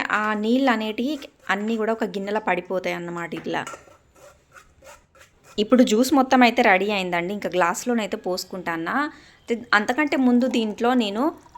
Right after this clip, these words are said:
ఒక రెండు స్పూన్ల నిమ్మకాయ రసమును చిటికెడంతా నల్లుప్పు వేసిందన్నమాట. ఆ తర్వాత కలుపుకున్నాక గ్లాస్లోనైతే పోసేసుకున్నా. ఇంకా ఇదైతే మా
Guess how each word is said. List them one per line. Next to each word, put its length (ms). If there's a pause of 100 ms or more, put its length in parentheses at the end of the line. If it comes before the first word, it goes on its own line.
ఒక 200
రెండు 260
స్పూన్ల 400 (200)
నిమ్మకాయ 540
రసమును 560 (600)
చిటికెడంతా 640 (400)
నల్లుప్పు 420
వేసిందన్నమాట. 800 (320)
ఆ 100
తర్వాత 300 (120)
కలుపుకున్నాక 680 (120)
గ్లాస్లోనైతే 720 (400)
పోసేసుకున్నా. 640 (100)
ఇంకా 160 (100)
ఇదైతే 360
మా 60